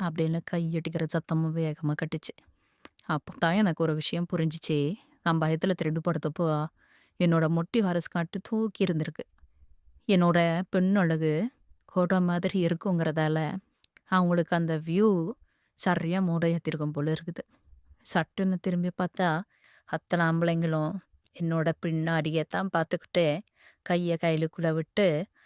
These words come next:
முக்கிக்கிட்டும் முணங்கிக்கிட்டும் இருந்தாங்க. பார்வைகளையே என்னை பதம் பார்த்து முடிச்சுட்டாங்கன்னு எனக்கு அப்புறமா தான் தெரிஞ்சிச்சு. ராத்திரி முழுக்க இதே மாதிரி தான் நான் புறையில மூட ட்ரை பண்ணிட்டே இருக்க,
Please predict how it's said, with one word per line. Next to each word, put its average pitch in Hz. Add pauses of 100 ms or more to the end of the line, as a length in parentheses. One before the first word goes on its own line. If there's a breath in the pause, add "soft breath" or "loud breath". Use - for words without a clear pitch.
(260 soft breath)
முக்கிக்கிட்டும் 185
முணங்கிக்கிட்டும் 175
இருந்தாங்க. 156 (840 soft breath)
பார்வைகளையே 175 (400)
என்னை 165
பதம் 175
பார்த்து 170
முடிச்சுட்டாங்கன்னு 165
எனக்கு 170
அப்புறமா 165
தான் 170
தெரிஞ்சிச்சு. 160 (680 soft breath)
ராத்திரி 165
முழுக்க 165
இதே 170
மாதிரி 156
தான் 175
நான் 160
புறையில 165
மூட 160 (100)
ட்ரை 165 (120)
பண்ணிட்டே 165
இருக்க, 170